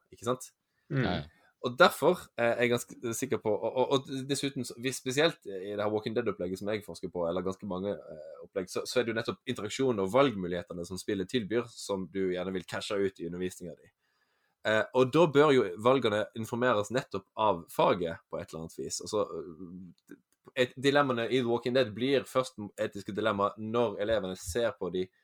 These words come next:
Speaker 1: som etiske dilemma, og når de lærer seg å bruke etiske teorier som løsninger på disse problemene.
Speaker 2: Mm. Mm.
Speaker 1: Eh, hvis de
Speaker 3: Ja.
Speaker 1: gjør et valg, og refleksjonen kommer i etterkant, så er ikke valget nødvendigvis informert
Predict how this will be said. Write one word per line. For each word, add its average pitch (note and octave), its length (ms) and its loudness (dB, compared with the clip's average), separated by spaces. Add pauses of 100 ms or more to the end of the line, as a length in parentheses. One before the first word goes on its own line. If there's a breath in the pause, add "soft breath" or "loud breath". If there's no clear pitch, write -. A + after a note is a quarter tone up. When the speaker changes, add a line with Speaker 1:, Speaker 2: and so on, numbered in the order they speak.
(220)
Speaker 1:
som C3+ 240 2
etiske G#2 320 -8
dilemma, A2+ 360 4 (120)
og A2+ 280 4
når A2 200 2
de G#2 80 4
lærer G2 320 0
seg F#2 240 -2
å G2+ 120 -8
bruke G2 280 0
etiske F#2 380 -8 (140)
teorier G#2+ 360 2
som A2 200 -4
løsninger A2+ 600 0
på F2 120 -2
disse E2+ 240 -6
problemene. F2+ 500 -2
Speaker 2:
Mm. - 60 -20 (440 soft breath)
Mm. C3+ 240 0
Speaker 1:
Eh, B2+ 140 6 (100)
hvis D3+ 160 0
de - 140 2
Speaker 3:
Ja. C#3+ 80 8
Speaker 1:
gjør C#3 100 8
et B2+ 140 0
valg, D3 320 6
og B2+ 100 4
refleksjonen C3+ 400 0
kommer B2 200 -2
i - 60 -16
etterkant, E3+ 440 0 (100)
så C#3+ 140 -2
er A#2+ 80 0
ikke E3+ 160 0
valget C#3+ 240 4
nødvendigvis A#2+ 460 0 (260)
informert C3 480 2